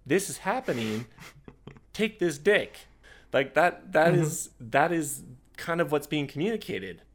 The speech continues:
Speaker 1: And some people are not into that. Some people are just not,
Speaker 2: Yeah.
Speaker 1: not into getting dominated. They, they feel trapped.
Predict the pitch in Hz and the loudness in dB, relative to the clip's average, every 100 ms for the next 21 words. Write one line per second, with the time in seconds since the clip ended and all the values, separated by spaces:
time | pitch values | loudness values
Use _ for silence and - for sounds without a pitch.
0 | _ 120 113 - 220 - 180 151 113 113 | _ -6 -4 -4 -6 -6 -8 -4 -2 -2
1 | 160 165 190 180 107 98 - - 160 170 | -2 -2 -4 -4 -6 -6 -8 -6 -6 -6
2 | 160 156 110 - - 127 143 156 - - | -4 -4 -4 -6 -12 -4 0 0 -2 -8
3 | - - 151 220 - 139 135 156 160 - | -20 -4 0 0 -2 -4 2 4 4 0
4 | 147 156 147 143 131 135 131 123 185 196 | -4 -4 -6 -4 -2 -2 0 0 2 0
5 | 113 104 104 107 117 - 117 117 143 131 | -2 -4 -4 -4 -4 -6 -6 -4 0 -2
6 | - - 180 180 - | 0 2 2 2 -6